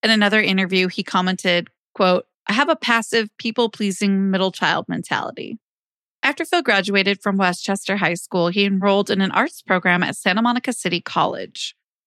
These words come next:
A couple of years later, in nineteen sixty-nine, he decided to call it quits on education altogether. Rather than falling into a traditional nine-to-five or traveling, Phil instead became a roadie with a rock band called Rockin' Foo, who were touring at the time.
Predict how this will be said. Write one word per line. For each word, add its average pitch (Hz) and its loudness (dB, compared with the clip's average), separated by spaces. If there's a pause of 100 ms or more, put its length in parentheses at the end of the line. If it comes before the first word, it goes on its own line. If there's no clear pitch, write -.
A 214 -4
couple 262 0
of 277 -2
years 294 2
later, 185 2
in 185 0
nineteen 180 0
sixty-nine, 190 0
he 185 2
decided 247 -4
to - -12
call 240 0
it - -4
quits - -2
on 185 0
education 185 -4
altogether. - -4 (760)
Rather 277 2
than 349 -2
falling 233 4
into 196 2
a 190 4
traditional 220 0
nine-to-five 185 4
or 269 -4
traveling, 185 0 (300)
Phil 269 2
instead 208 0
became 202 0
a 180 2
roadie 202 0
with 202 -2
a 190 2
rock 175 2
band 196 0
called 208 0
Rockin' 180 0
Foo, 220 0
who 202 2
were 202 0
touring 262 -2
at - -8
the - -12
time. - -6